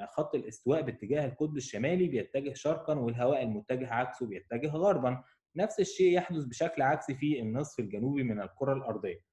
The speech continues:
لذلك تشكل أغلب التيارات الهوائية أشكالا دائرية فوق المحيط أو ما يعرف بتأثير كوروليوس.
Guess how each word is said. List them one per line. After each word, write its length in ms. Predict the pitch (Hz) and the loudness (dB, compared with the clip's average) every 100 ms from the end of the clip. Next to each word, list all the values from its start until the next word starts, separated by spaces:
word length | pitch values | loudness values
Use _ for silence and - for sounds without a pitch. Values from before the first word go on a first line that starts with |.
| _ _ _ | _ _ _
لذلك 360 | 101 104 131 131 | -6 0 0 0
تشكل 380 | - 175 175 143 | 0 0 2 2
أغلب 300 | 175 180 131 | 4 4 0
التيارات 460 | - 120 120 156 | -2 0 0 0
الهوائية 580 | 151 120 110 131 165 120 | 0 0 0 0 0 -2
أشكالا 360 | 113 - 156 160 | -4 -4 -2 -2
دائرية 720 | 117 113 110 120 160 165 160 - _ _ | 0 -2 -2 0 2 0 -2 -10 _ _
فوق 240 | 156 160 147 | 0 0 0
المحيط 480 | 113 107 - 170 - - | 0 -2 0 0 0 0
أو 160 | 156 | 2
ما 160 | 147 143 | 2 0
يعرف 420 | 131 143 147 131 | 2 0 2 0
بتأثير 800 | 107 - - - 135 139 127 - _ - | -2 -10 -18 -4 2 2 2 -10 _ 2
كوروليوس. 600 | 151 156 98 87 - | 6 6 4 -4 -12